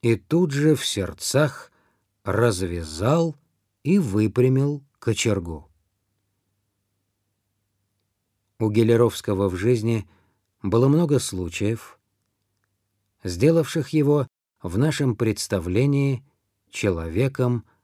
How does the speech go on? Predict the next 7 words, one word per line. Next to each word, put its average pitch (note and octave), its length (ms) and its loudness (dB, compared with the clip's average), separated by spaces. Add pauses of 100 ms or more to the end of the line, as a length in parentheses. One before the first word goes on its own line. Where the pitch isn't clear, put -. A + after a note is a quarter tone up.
(360)
просто C#3 680 -2 (120)
легендарным. G2+ 1040 0 (3000)
Естественно, G#2 1000 0 (520)
что - 320 -4
человек G2+ 720 0 (120)
такого F#2+ 420 -2
размаха F#2 720 -4